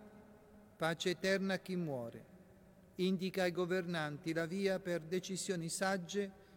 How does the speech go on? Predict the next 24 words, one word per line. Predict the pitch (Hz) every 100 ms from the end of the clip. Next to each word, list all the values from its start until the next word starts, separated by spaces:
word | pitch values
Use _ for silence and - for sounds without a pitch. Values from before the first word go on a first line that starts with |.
| -
e | 156 175
appropriate | 170 160 190 196 - 160 160 151 - 165 170
alla | 156 160
gravità | 151 185 190 190 - 147 151 - - - -
di | 151 165
quest'ora. | 175 165 - 139 110 110 - - - - - - - - - - -
Dona | 143 208 208 196
forza | 196 208 202 190 - 180
ai | 175
medici, | 196 208 196 180
agli | 180 170
infermieri, | 175 175 180 196 208 196 185
agli | 170
operatori | 170 170 170 170 185 175
sanitari, | 180 175 180 202 202 196
a | 180
chi | 190
si | - 190
occupa | 190 185 165 175
dell'ordine | 175 170 190 165 175 180
pubblico | 196 202 180 190 180
e |
della | 175 180
sicurezza. | - 180 185 190 180 - -